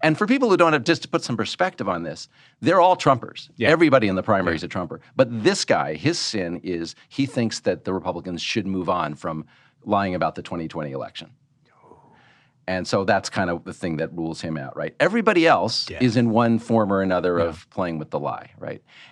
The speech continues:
Speaker 1: And the two guys at the front of the pack, or the most likely, are these guys, Vance and Mandel, who are variously, <sighs> Charlie, I, I don't know how to describe it. So, like, I thought of Josh Mandel as the crazy guy. No one could be crazier than Josh Mandel,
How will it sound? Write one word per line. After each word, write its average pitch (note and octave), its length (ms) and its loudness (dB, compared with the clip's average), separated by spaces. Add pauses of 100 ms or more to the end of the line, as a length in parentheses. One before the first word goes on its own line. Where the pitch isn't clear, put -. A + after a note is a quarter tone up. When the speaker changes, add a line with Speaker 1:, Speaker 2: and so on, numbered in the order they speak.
Speaker 1:
And A#2+ 160 2
the B2 60 2
two G#3 200 2
guys G#2+ 380 4
at - 80 -10
the A2+ 60 -6
front F#3+ 280 4
of C3+ 60 2
the F2+ 80 2
pack, C2 420 -4 (220)
or E2 320 -2
the F2+ 100 -8
most G2+ 280 -2
likely, A#2 380 -4
are E2 280 -2
these D2 240 -14
guys, D#2 240 -4
Vance D2 260 -10
and D#2 80 -8
Mandel, D#2 420 -4 (260)
who B2+ 320 0
are F2+ 440 2 (220)
variously, G2 920 2 (1120)
<sighs> - 380 -12
Charlie, F2 300 -6
I, F2 240 -2
I G#2+ 40 2
don't G2 120 -2
know F#2+ 40 -4
how F#2 120 -6
to D#2+ 100 -8
describe D#2+ 400 -6
it. - 80 -14
So, A#2 100 -2
like, A2 260 -2
I C3 160 4
thought C3+ 200 2
of G#2 60 -2
Josh G#2+ 280 2
Mandel G2 380 2
as F#2 120 -2
the F2+ 60 -8
crazy F2+ 360 -4
guy. F2+ 180 0
No G2 160 0
one G#2 160 -2
could G2 140 -10
be F#2+ 100 -4
crazier F2+ 460 -4
than E2+ 100 -8
Josh E2 300 -2
Mandel, D#2 520 -6